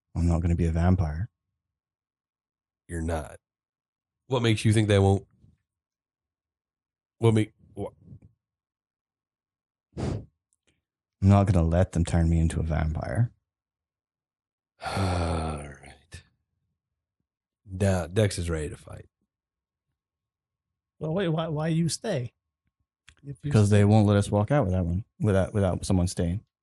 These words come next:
Speaker 1: I'll do my best to get out.
Speaker 2: I don't feel like that's what they said.
Speaker 1: Well, he expects me to become a vampire.
Speaker 2: Right.
Speaker 1: I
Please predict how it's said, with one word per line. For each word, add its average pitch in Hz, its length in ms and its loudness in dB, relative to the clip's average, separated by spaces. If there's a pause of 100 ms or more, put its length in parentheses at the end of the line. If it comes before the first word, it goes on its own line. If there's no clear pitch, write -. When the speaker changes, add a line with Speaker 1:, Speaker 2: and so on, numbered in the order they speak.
(1400)
Speaker 1:
I'll - 80 -18
do 87 80 -2
my 95 120 4
best 98 200 2
to 110 80 2
get 113 100 4
out. 151 180 0 (960)
Speaker 2:
I - 80 -16
don't 131 160 -10
feel 120 100 -2
like 113 60 -4
that's 104 180 -4
what 101 120 -6
they - 80 -10
said. 113 300 -8 (720)
Speaker 1:
Well, 107 240 2 (160)
he 117 120 4
expects - 380 0
me 95 80 2
to 87 80 0
become 87 240 -2
a 85 60 0
vampire. 90 600 0 (300)
Speaker 2:
Right. - 320 -6 (200)
Speaker 1:
I 87 200 2